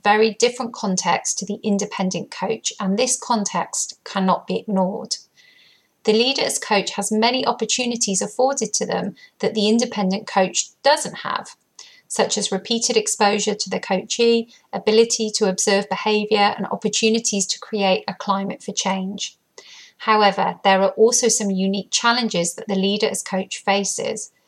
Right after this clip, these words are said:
some of which I've discussed today, that I suggest it's important that we are conscious of and reflect on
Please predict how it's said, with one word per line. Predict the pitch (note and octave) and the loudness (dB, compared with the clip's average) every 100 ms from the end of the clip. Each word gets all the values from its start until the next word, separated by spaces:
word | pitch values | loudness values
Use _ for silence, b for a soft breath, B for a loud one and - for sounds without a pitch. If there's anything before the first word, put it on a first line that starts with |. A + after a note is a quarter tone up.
| _ _ | _ _
some | - D4 D#4 | -2 0 0
of | - | 0
which | F#3 - | -2 0
I've | G3 F#3+ | -2 0
discussed | G#3+ - G3 - | -2 0 -2 0
today, | A3+ G#3+ F#3+ - A3+ B B B B - | -2 0 0 0 -2 B B B B -6
that | G3+ | 0
I | G#3 A#3+ | 2 2
suggest | C4 C4+ B3+ F#3+ F#3 - | 0 -2 0 0 0 -4
it's | - | -4
important | G3 F#3+ A3 G#3+ - F#3+ - | -4 -2 2 2 2 -2 -6
that | - | -8
we | G#3 | -2
are | G3 F#3+ | -2 -2
conscious | - D4+ D#4+ - G#3+ - | -2 0 0 -2 -2 -2
of | E3 D#3+ - B B _ | 0 -2 -4 B B _
and | G3+ F#3+ | -2 0
reflect | - - A#3 - - | -2 0 0 0 -4
on | F#3+ F#3 G#3+ | -6 -6 -8